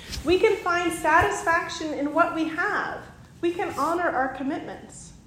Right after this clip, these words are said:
We can live with greater clarity. So then when I think about our society and the rise of Christian nationalism,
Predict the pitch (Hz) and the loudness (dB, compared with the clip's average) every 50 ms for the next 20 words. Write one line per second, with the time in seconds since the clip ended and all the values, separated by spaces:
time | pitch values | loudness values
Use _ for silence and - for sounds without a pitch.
0 | - - - - - - - - 269 320 320 320 320 339 320 285 262 277 277 226 | -20 -20 -20 -20 -20 -20 -12 -6 -2 -2 -2 -2 -2 -4 -4 -2 -2 0 0 0
1 | - - - - - - - 233 233 233 233 208 202 196 196 202 202 - - - | 0 -2 -4 -8 -12 -8 -6 -4 -4 -4 -4 -6 -6 -4 -4 -6 -8 -10 -8 -6
2 | 247 233 214 214 214 - - - - - - - - - - - - - - - | -4 -2 -2 -2 -2 -4 -8 -12 -16 -18 -20 -20 -20 -20 -20 -20 -20 -20 -20 -20
3 | - - - - - - - - - - - - - - - - - - - - | -20 -20 -20 -20 -20 -20 -20 -20 -20 -20 -20 -20 -20 -20 -20 -20 -20 -20 -20 -20
4 | - - - - - - 330 349 349 339 349 339 339 339 330 330 330 370 392 440 | -20 -20 -20 -10 -6 -4 2 4 6 6 6 4 2 2 0 0 0 0 0 2
5 | 453 - 359 330 320 294 311 320 320 311 285 - - 269 254 262 262 262 254 240 | 2 4 4 4 6 4 4 2 0 -4 -6 -4 0 2 4 6 8 8 6 6
6 | 226 226 226 226 233 247 247 247 262 247 254 285 311 339 339 330 320 294 - - | 4 0 -2 -2 -2 -4 -2 0 0 2 2 2 2 2 0 0 -2 -6 -8 -8
7 | 285 269 - - 269 247 247 247 254 269 277 - - 277 226 226 220 214 190 180 | -8 -10 -8 -8 -8 -6 -2 0 0 0 0 -2 -4 -4 -2 -2 -4 -4 -6 -10
8 | - 175 185 | -10 -10 -10